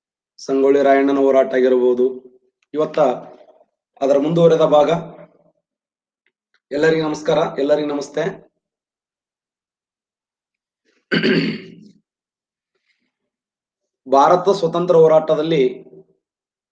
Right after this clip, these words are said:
ಭಾರತೀಯ ಸ್ವತಂತ್ರ ಹೋರಾಟದಲ್ಲಿ ಕರ್ನಾಟಕದ ಪಾತ್ರ ಏನು ಅನ್ನುವಂಥ ವಿಚಾರವನ್ನ ಇವತ್ತು ಅಧ್ಯಯನ ಮಾಡೋದು. ರಾಷ್ಟ್ರದ ಸ್ವತಂತ್ರ ಹೋರಾಟದಲ್ಲಿ ಕರ್ನಾಟಕದ ಪಾತ್ರ ಹೇಗಿತ್ತು, ಭಾರತೀಯ ರಾಷ್ಟ್ರೀಯ ಹೋರಾಟದಲ್ಲಿ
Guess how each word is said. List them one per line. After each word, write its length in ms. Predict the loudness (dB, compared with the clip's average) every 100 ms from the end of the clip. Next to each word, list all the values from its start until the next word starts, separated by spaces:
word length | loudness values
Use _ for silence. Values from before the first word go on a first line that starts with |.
| _ _
ಭಾರತೀಯ 500 | -2 0 0 0 -2
ಸ್ವತಂತ್ರ 400 | -2 -4 -8 -4
ಹೋರಾಟದಲ್ಲಿ 560 | -4 -2 -2 -4 -8 -8
ಕರ್ನಾಟಕದ 640 | -4 -4 -2 -4 -2 -2 0 0
ಪಾತ್ರ 260 | 0 -2
ಏನು 260 | -2 -2 0
ಅನ್ನುವಂಥ 340 | -2 -4 -2
ವಿಚಾರವನ್ನ 520 | -4 -4 -6 -6 -6 -8 -12 -20 _ _ _ _
ಇವತ್ತು 200 | -10 -2
ಅಧ್ಯಯನ 280 | -2 -2 -2
ಮಾಡೋದು. 340 | -2 -4 -6 -12 -18 _ _ _ _ _ _ _ _
ರಾಷ್ಟ್ರದ 440 | -2 -2 0 0 0
ಸ್ವತಂತ್ರ 440 | -2 -4 -4 0
ಹೋರಾಟದಲ್ಲಿ 560 | 0 0 0 -2 -4 -4
ಕರ್ನಾಟಕದ 640 | -4 -4 -4 -4 -4 -4 -4
ಪಾತ್ರ 260 | -4 -4 -2
ಹೇಗಿತ್ತು, 440 | 0 -2 -4 -8 -12 _ _ _ _ _ _ -2
ಭಾರತೀಯ 500 | 2 2 0 2 2
ರಾಷ್ಟ್ರೀಯ 400 | 2 -2 -4 -2
ಹೋರಾಟದಲ್ಲಿ 640 | 0 0 0 -2 -4 -2